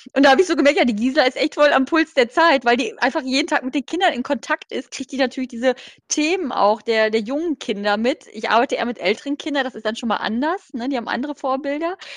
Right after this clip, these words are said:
Ähm, aber das, das fand ich ja noch mal so ganz eindrücklich, ne? Dieses so, ich muss mich auch auf die Welt der Kinder einlassen. Also nicht nur ich biete was an, sondern die b-, bringen ja auch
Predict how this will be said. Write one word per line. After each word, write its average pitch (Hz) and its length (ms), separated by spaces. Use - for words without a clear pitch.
Ähm, 269 320
aber 247 100
das, - 340
das 247 160
fand 294 140
ich - 60
ja 269 80
noch 277 140
mal 294 120
so 240 60
ganz 262 160
eindrücklich, 226 720
ne? 247 80
Dieses 240 280
so, 220 100
ich - 180
muss 247 180
mich 285 160
auch 254 300
auf - 160
die 233 240
Welt 240 200
der 233 80
Kinder 294 460
einlassen. 170 600
Also 202 180
nicht 226 160
nur 262 100
ich - 180
biete 269 280
was 240 160
an, 247 180
sondern 226 240
die 269 200
b-, - 240
bringen 196 300
ja 202 140
auch 180 220